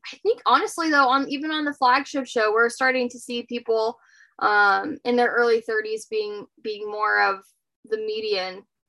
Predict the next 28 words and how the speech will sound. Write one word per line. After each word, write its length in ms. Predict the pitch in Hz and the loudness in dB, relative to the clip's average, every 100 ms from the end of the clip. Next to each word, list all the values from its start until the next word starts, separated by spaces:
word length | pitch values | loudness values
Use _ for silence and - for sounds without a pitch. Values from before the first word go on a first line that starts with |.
| _ | _
of 260 | 208 208 - | -2 -2 -6
wh-, 380 | - - - - | -18 -20 -16 -2
who 140 | 240 | 0
they're 160 | 214 214 | 0 -2
casting. 640 | 214 208 - 214 196 208 | 2 2 0 -10 -12 -14
So 240 | - 226 | -4 -4
we 100 | 233 247 | -2 -2
have, 380 | 240 233 - - _ _ _ - | 2 2 2 -4 _ _ _ -2
um, 340 | 220 214 226 - | 2 2 0 -4
eight 260 | 311 320 330 | -4 -4 -4
Survivor 560 | 311 277 269 277 294 | 0 4 4 4 -2
players, 640 | - 277 269 269 269 277 247 | -2 0 4 4 2 -2 -8
nine 380 | 247 254 277 | 0 0 0
from 260 | 285 294 269 | -2 -4 -4
Big 220 | 262 233 | -6 -2
Brother, 560 | 247 247 254 254 254 247 - | 2 4 4 4 4 0 -8
three 300 | 269 269 285 | -8 -6 -6
from 260 | - 285 | -4 -2
The 140 | 277 262 | 2 2
Amazing 460 | 247 240 247 254 | 2 -2 -2 -6
Race, 520 | 240 240 226 247 - - | 0 2 2 -2 -6 -6
and 200 | 226 214 - _ _ | -6 -6 -10 _ _
eight 220 | 233 254 - | 0 0 -2
from 220 | 262 240 233 | 2 4 6
Love 200 | 220 208 | 4 6
Island. 600 | 202 190 165 160 240 _ _ - _ | 4 2 -2 -8 -14 _ _ -20 _
So 280 | - 277 277 | 2 2 2
pretty 300 | - 349 | 0 2